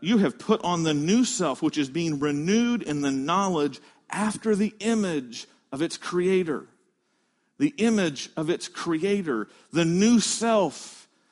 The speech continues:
is the, is the image of God restored. To be conformed to Christ is what we are to be conformed to. And to be conformed to Christ is true integrity.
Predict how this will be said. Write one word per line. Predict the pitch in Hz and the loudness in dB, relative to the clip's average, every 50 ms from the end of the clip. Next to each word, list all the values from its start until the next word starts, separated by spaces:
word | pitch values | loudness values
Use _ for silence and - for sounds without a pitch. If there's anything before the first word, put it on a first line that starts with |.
| _ _ | _ _
is | - 180 180 151 | 6 6 6 6
the, | 151 180 175 156 - - _ _ _ - | 4 2 2 0 -4 -10 _ _ _ 2
is | 175 156 | 2 4
the | 156 185 180 - | 4 2 0 2
image | 208 220 233 233 214 165 - | 2 4 6 4 4 2 2
of | 180 175 156 143 - | 0 -2 -2 -2 -4
God | 110 202 214 226 220 220 208 170 - | -2 0 2 2 2 2 0 -2 -2
restored. | 160 156 165 151 - - - - - 214 220 226 220 190 143 117 104 98 92 - - _ _ _ _ _ _ _ _ _ _ _ _ _ _ - | -2 0 0 0 -2 -4 -4 0 2 4 4 4 4 4 2 2 0 -2 -6 -10 -18 _ _ _ _ _ _ _ _ _ _ _ _ _ _ 0
To | - 202 | 2 2
be | 160 196 202 196 180 - - _ _ | 4 4 2 0 0 -2 -6 _ _
conformed | - - 185 165 151 - - 208 214 233 220 214 - | -2 -2 0 0 -2 -2 0 2 4 4 4 2 0
to | - 185 156 | 0 -2 -2
Christ | - - - - 185 208 240 247 226 202 160 - | -2 -4 -8 -6 -4 0 0 2 2 0 0 -2
is | 185 - - | -6 -4 -2
what | 185 - - | -2 0 2
we | 165 165 160 | 4 4 4
are | 156 139 | 4 2
to | - 160 | 0 0
be | 147 156 147 | 2 0 0
conformed | - 170 151 127 - - 165 170 165 156 147 - | 0 -2 -10 -8 -8 -6 -4 -4 -4 -4 -6 -4
to. | - 147 131 120 - - - - | -2 -2 -2 -2 -2 -6 -8 -2
And | - 180 | 2 2
to | 175 | 2
be | 180 170 | 2 2
conformed | 175 - 190 165 147 - - 185 214 220 196 - | 0 -2 -4 -4 -4 -4 -4 -2 0 0 0 0
to | - 175 | -2 -6
Christ | - - - - - 202 220 220 220 208 180 - - - - - _ _ _ | -6 -8 -10 -10 -8 -4 -2 0 0 0 -2 -4 -8 -12 -20 -20 _ _ _
is | - 170 165 - - | 2 2 2 2 -2
true | - - 233 233 220 202 | -6 -4 -2 0 0 0
integrity. | 202 190 185 - 196 214 208 180 196 175 135 120 104 98 | 0 -2 -4 -4 -4 -4 -2 -2 -2 -2 -2 -2 -4 -8